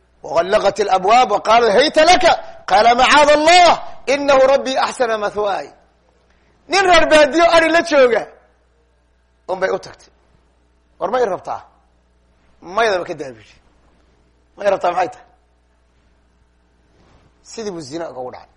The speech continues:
Way u wareysatay. "Na yaa ku ureeyey?" "Yaa kale." "Jurayj." "Jurayj."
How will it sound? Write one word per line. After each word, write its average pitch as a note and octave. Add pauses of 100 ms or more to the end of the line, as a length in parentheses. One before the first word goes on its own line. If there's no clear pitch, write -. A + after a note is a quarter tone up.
(260)
Way -
u E3+
wareysatay. C3 (180)
"Na F3+
yaa B3+
ku A#3
ureeyey?" E3
"Yaa F3+
kale." - (580)
"Jurayj." D#3+ (1600)
"Jurayj." F4